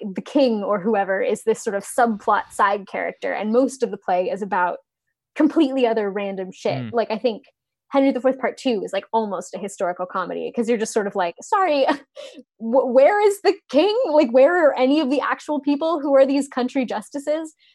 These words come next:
Speaker 1: Um, and there will often be, um, you know, a su-, it'll often be about, like, a king who's, like, trying to seduce a commoner. That's, like, the really common central plot
Speaker 2: Mm.
Speaker 1: where it's like, you know, Edward the Fourth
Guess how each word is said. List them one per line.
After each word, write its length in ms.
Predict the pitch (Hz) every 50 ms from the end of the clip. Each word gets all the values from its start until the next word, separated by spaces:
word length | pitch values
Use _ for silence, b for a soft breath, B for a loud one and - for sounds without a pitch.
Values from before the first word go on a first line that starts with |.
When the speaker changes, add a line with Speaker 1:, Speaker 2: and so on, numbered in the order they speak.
| b b b _ _
Speaker 1:
Um, 260 | 233 233 226 214 214
and 140 | 220 233 240
there 80 | 240 233
will 120 | 233 233 -
often 380 | 240 254 262 - - 277 240 208
be, 360 | 214 208 196 190 185 185 185 - -
um, 440 | 196 196 180 175 175 175 175 - - _ _ _ _ _ _ _ _ _ _ -
you 100 | 254 240
know, 120 | 220 196
a 60 | 208
su-, 180 | - - 220 190 220
it'll 200 | 233 240 226 214
often 280 | 185 214 - - 240 202
be 100 | 208 214
about, 380 | 202 185 202 185 180 - - -
like, 240 | 196 175 147 - - - _ _ _ _
a 80 | - -
king 560 | - - - 247 220 202 190 190 190 185 - - _ - - -
who's, 180 | - 220 202 -
like, 200 | 196 190 - -
trying 200 | - 247 240 233
to 60 | 233
seduce 340 | 226 - 233 196 214 208 -
a 60 | 196
commoner. 580 | - - - 196 196 185 180 - - - - - -
That's, 180 | 190 - - -
like, 160 | 190 190 -
the 100 | - 196
really 200 | 196 196 185 185
common 460 | 185 - - 202 190 185 180 180 202
central 480 | - - 214 202 - - 185 180 - _ _ -
plot 240 | 220 202 160 139
Speaker 2:
Mm. 60 | 127 131
Speaker 1:
where 100 | 208 196
it's 200 | - - - -
like, 220 | 185 165 143 _ -
you 160 | 220 214 220
know, 220 | - 170 170 - - -
Edward 280 | 240 233 233 262 233
the 40 | 233
Fourth 460 | - - 247 226 196 185 196 _ _